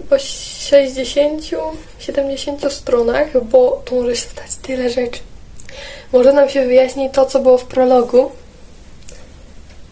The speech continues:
Więc, ach, czekam na to. Ewidentnie. Dziady nie, nie, nie komentujmy, przeczytałam ledwie kilka stron.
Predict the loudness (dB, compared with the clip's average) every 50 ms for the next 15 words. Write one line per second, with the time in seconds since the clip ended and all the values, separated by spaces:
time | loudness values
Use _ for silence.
0 | -6 -2 -2 -2 -2 -2 -6 -6 -6 -6 -8 -8 -10 -12 -14 -12 -12 -6 0 0
1 | 2 2 2 0 0 0 -2 -2 -4 -8 -16 -20 -20 -20 -20 -20 -20 -20 -20 -20
2 | -20 -20 -20 -20 -12 -10 -8 -8 -8 -10 -14 -18 -20 -20 -20 -20 -20 -20 -20 -20
3 | -20 -18 -10 -6 -4 -2 -2 -2 -4 -2 0 0 0 0 -2 -8 -14 -16 -16 -16
4 | -18 -12 -10 -10 -10 -10 -12 -14 -16 -16 -16 -16 -18 -18 -18 -18 -18 -12 -10 0
5 | 2 4 4 4 4 4 4 4 4 4 6 6 4 6 6 6 4 4 2 0
6 | 0 0 0 0 0 0 0 0 0 0 -2 -4 -4 -2 -2 0 0 2 2 2
7 | 2 2 0 -4 -8 -8 -8 -8 -6 -4 -4 -4 -4 -6 -6 -6 -4 -4 -4